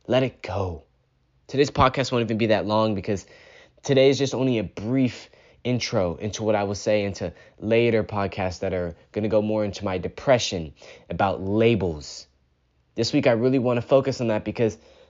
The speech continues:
this week, I, I am, I've become much more aware of, of certain things in my past. They have, have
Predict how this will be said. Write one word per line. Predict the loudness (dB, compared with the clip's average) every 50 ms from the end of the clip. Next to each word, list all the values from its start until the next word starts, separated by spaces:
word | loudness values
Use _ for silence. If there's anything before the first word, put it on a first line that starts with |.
| _
this | -2 -2 -2 0 0
week, | 0 0 0 -2 -10 -18 _ _ _ _ _ -20 -20 -20 _ _ 2
I, | 2 4 4 2 0
I | -2 0
am, | 0 0 0 -2 -2 -4 -6 -8 -14 -20 -20 -20 _ _ _ _ _ _ _ _ _ _ -20 _ _ _ _ _ _ _ _ _ _ _ _ _ _ _ _ _ _ -20 -20 _ _ _ _ _ _ _ _ _ _
I've | -2 0
become | 0 -2 0 2 2 2 4
much | 4 4 2 2 0
more | 0 2 4
aware | 2 2 4 4 4 6 6 6 4 4
of, | 2 0 -4 -6 -6 -6 -8
of | -8 -8
certain | -8 -6 -2 -2 -2 0 -2 -4
things | -6 -6 -4 -2 0 0 -2 -4 -6 -8
in | -8 -6 -6
my | -4 -4 -4
past. | -4 -4 -4 -4 -4 -4 -6 -4
They | -2 0 0
have, | 0 -2 -4
have | -6 -8 -8 -8